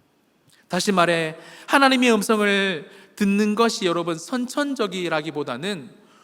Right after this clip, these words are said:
후천적인 신앙적인 연습, 노력이 있어야 한다는 것을 성경은 말해주고 있다라는 겁니다. 여러분, 참으로 아이러니하게도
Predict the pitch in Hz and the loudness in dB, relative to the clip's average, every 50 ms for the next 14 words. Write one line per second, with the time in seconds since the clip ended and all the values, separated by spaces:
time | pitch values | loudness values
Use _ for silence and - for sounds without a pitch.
0 | _ _ _ - - 269 254 262 262 - - 294 262 254 262 254 226 214 196 190 | _ _ _ -12 -8 -6 -6 -6 -8 -4 -2 0 0 0 0 0 0 0 0 0
1 | 202 190 185 170 147 135 - - - - 240 226 220 220 220 220 185 196 180 170 | -2 -2 -2 -4 -8 -12 -14 -14 -12 -10 -6 -4 -2 -2 -4 -4 -4 -4 -4 -4
2 | 175 170 160 139 127 120 123 135 151 156 - - - - 175 165 147 135 - - | -6 -8 -8 -6 -6 -4 -4 -4 -6 -10 -12 -14 -12 -6 -4 -4 -4 -6 -8 -16
3 | - _ - 143 147 170 - 208 190 175 156 156 156 226 233 214 - - - 175 | -20 _ -12 -6 -4 -2 -2 -2 -2 -4 -6 -8 -8 -8 -12 -14 -10 -6 -6 -4
4 | 165 160 160 165 190 190 185 185 180 170 156 131 123 117 - - 156 156 156 139 | -4 -4 -4 -6 -6 -6 -8 -8 -8 -8 -10 -10 -12 -12 -12 -12 -12 -12 -10 -12
5 | 127 135 _ _ _ _ _ _ _ _ _ - - - 190 175 170 175 165 160 | -14 -18 _ _ _ _ _ _ _ _ _ -14 -10 -8 -8 -6 -6 -6 -6 -6
6 | 147 131 120 123 135 135 135 135 - 131 131 123 123 123 120 120 120 117 - - | -6 -6 -4 -4 -4 -6 -8 -10 -10 -10 -8 -8 -6 -8 -8 -10 -14 -18 -20 -20
7 | - _ - 170 156 - 131 120 120 120 127 135 135 127 127 123 120 131 - - | -20 _ -12 -12 -10 -8 -10 -10 -10 -12 -12 -14 -14 -14 -16 -16 -16 -18 -20 -20
8 | _ _ _ _ _ _ _ _ _ _ _ _ _ _ _ _ _ _ _ - | _ _ _ _ _ _ _ _ _ _ _ _ _ _ _ _ _ _ _ -8
9 | 160 160 - - 208 196 202 202 190 180 170 165 170 175 180 185 185 180 175 165 | -8 -6 -2 -2 0 2 2 2 4 6 6 6 4 4 2 0 0 0 -2 -2
10 | 156 156 147 151 160 160 156 139 131 - - - | -2 -4 -4 -4 -4 -4 -4 -6 -10 -12 -18 -20